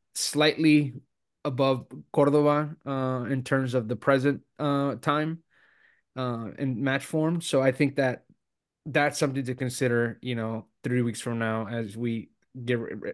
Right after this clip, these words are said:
r-, you know, rolling into the season. Um, but I think ultimately, like you've talked about the rotations, um, being important, and once concacaf comes up in, what, February?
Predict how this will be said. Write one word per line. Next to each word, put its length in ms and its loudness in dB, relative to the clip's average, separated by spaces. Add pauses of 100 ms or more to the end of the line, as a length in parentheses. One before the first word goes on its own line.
r-, 80 -10
you 120 -4
know, 100 -6
rolling 420 2
into 220 -6
the 100 -6
season. 500 -2 (520)
Um, 440 -12
but 120 2
I 80 2
think 260 0
ultimately, 460 0
like 240 -2
you've 100 -8
talked 260 0
about 200 -2
the 80 -2
rotations, 800 -4 (420)
um, 440 -8
being 240 0
important, 460 0
and 120 -4
once 240 -4 (500)
concacaf 500 0
comes 280 -4
up 200 -2
in, 280 -8 (300)
what, 280 -8 (800)
February? 520 0